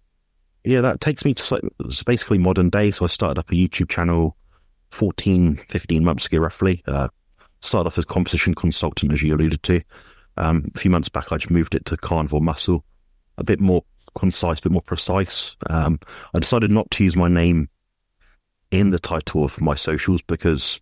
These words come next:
it's hard to spell, hard to say. I've got a very long name, you know, Jonathan Michael Griffiths, B S C.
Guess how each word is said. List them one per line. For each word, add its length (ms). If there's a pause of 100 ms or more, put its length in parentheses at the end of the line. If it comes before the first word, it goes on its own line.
(120)
it's 140
hard 200
to 60
spell, 300
hard 240
to 60
say. 280 (460)
I've 100
got 80
a 60
very 260
long 220
name, 260 (600)
you 60
know, 140 (280)
Jonathan 380
Michael 280
Griffiths, 360
B 240
S 140
C. 400